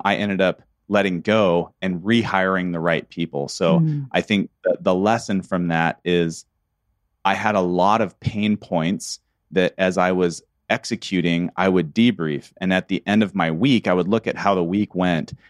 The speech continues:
Speaker 1: and I would go, "Man, what are my pain points? Um, what are my pain points this week? What are just get, what, a-," you know, and then I would just sit there in silence and go, "Come on, let me, let me try to figure out what is giving me pain throughout the week and maybe preventing,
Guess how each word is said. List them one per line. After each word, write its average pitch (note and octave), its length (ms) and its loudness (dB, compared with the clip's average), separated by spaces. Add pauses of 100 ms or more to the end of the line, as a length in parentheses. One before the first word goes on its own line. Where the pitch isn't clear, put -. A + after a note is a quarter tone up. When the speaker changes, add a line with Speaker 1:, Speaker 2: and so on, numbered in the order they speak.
(180)
Speaker 1:
and F#2 120 0
I F2+ 80 2
would F2 160 -2
go, E2+ 340 0
"Man, A2+ 220 0
what B2+ 160 2
are C#3+ 80 0
my G2 180 0
pain G2+ 400 -2
points? - 540 -8 (280)
Um, E2 300 -2 (140)
what A2+ 160 2
are E3 40 4
my D3+ 140 2
pain A2 300 0
points F2+ 240 -2
this - 180 -6
week? D#2+ 180 0
What A#2+ 140 4
are D3 80 0
just B2+ 240 -6
get, A2 160 -2
what, A2+ 200 0
a-," C#3+ 100 -2 (520)
you G#2+ 60 -2
know, G#2+ 120 2
and A2 120 0
then G#2+ 80 2
I A2 60 4
would G#2+ 120 0
just F2+ 220 -4
sit F3 220 -2
there D#2 200 2
in - 140 -4
silence G#2+ 480 -2
and F#2 100 -4
go, E2+ 220 2
"Come - 260 -4
on, E2 200 2
let G2 100 2
me, A2 220 2 (240)
let A2 40 0
me A#2+ 60 2
try C3 140 0
to A#2+ 80 0
figure G#2+ 340 0
out F#2 320 2 (280)
what G2 400 0
is F#2+ 380 -2 (360)
giving A2 280 2
me G2+ 120 2
pain G#2 300 -4
throughout G2 200 2
the F#2+ 80 -4
week F2+ 240 2
and F#2 80 -2
maybe F#2+ 220 2
preventing, F2+ 720 -2